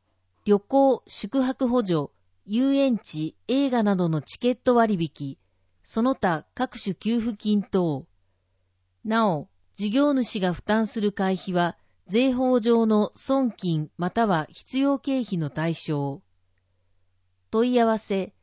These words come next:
カナル高等事務局。電話、零三三六九九五一零一。ファックス、零三三六九九零七八一。二十五、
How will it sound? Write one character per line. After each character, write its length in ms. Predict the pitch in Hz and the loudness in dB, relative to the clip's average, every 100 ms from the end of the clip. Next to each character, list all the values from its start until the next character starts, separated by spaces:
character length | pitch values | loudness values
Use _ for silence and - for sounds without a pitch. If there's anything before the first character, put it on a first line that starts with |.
| _ _ _ _ | _ _ _ _
カ 140 | - 269 | -6 -2
ナ 120 | 269 | 0
ル 140 | 226 | 0
高 300 | - 185 190 | 0 0 0
等 280 | 190 180 180 | 2 0 0
事 180 | 156 180 | -2 -2
務 120 | 214 | -2
局。 460 | 208 170 160 143 170 _ _ _ _ _ _ _ | -2 -4 -6 -10 -10 _ _ _ _ _ _ _
電 300 | 190 226 214 | 0 2 4
話、 280 | 196 185 - _ _ _ 190 | 2 0 -6 _ _ _ 0
零 200 | 247 269 | 0 0
三 460 | - 254 185 147 _ | -2 -2 -2 -4 _
三 320 | - 254 277 | -4 -2 -2
六 260 | 285 - 202 | -2 -4 -6
九 300 | 190 185 170 | -2 -4 -4
九 400 | 190 165 147 - - | -4 -2 -4 -6 2
五 260 | 220 269 | 4 4
一 240 | 269 - 180 | 0 -4 0
零 300 | 175 175 180 | 2 2 0
一。 420 | - - 139 - _ _ _ _ _ _ _ | -6 -10 -10 -12 _ _ _ _ _ _ _
フ 100 | - | -6
ァ 20 | 254 | -6
ッ 20 | |
ク 100 | - | -8
ス、 320 | - 165 147 - _ _ _ 175 | -8 -6 -6 -8 _ _ _ 0
零 240 | 226 254 | 2 2
三 440 | - 240 202 151 - | 0 -2 -2 -4 -10
三 320 | _ 240 269 | _ -4 -2
六 260 | 277 277 196 | -2 -2 -6
九 260 | - 190 170 | -4 -4 -4
九 420 | - 175 147 - _ | -4 -4 -4 -6 _
零 240 | 185 247 269 | 2 2 2
七 260 | 269 247 | 0 -2
八 380 | 165 156 - 185 | -4 -6 -6 -6
一。 400 | 175 - 143 139 _ _ _ _ _ _ _ _ _ _ _ _ _ _ _ _ _ _ _ _ _ _ _ _ _ _ _ _ _ | -6 -10 -14 -14 _ _ _ _ _ _ _ _ _ _ _ _ _ _ _ _ _ _ _ _ _ _ _ _ _ _ _ _ _
二 220 | 208 285 | -2 -2
十 280 | 277 254 202 | 0 -2 -2
五、 360 | 151 165 160 | 0 0 0